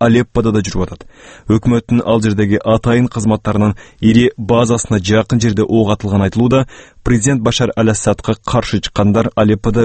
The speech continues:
өткөн түнү анын атасы Хафез Асадтын эстелигин бузуп салышкан. Сириялык адам укугун коргоочулардын Лондондогу уюмунан кабарлашкандай, өлкөдө президент Асадка каршы толкундуулар былтыр мартта башталгандан бери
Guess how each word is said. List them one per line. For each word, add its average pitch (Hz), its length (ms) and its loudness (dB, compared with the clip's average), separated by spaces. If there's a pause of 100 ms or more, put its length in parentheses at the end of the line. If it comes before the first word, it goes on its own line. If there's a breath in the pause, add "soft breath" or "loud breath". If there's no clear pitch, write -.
өткөн 107 320 -2
түнү 143 180 2 (360 loud breath)
анын 120 260 2
атасы 131 560 0
Хафез - 640 -2
Асадтын 104 560 0
эстелигин 90 420 0
бузуп 98 220 0
салышкан. - 460 -8 (340)
Сириялык 107 540 0
адам 107 240 2
укугун 107 300 -2
коргоочулардын 104 720 0 (280 loud breath)
Лондондогу 113 800 2
уюмунан 107 320 2
кабарлашкандай, 104 720 0 (320 loud breath)
өлкөдө 127 640 0
президент 117 420 -2
Асадка 120 440 -4
каршы - 400 -2
толкундуулар 101 500 0
былтыр 95 240 -2
мартта 101 460 2
башталгандан 101 460 0
бери 98 220 2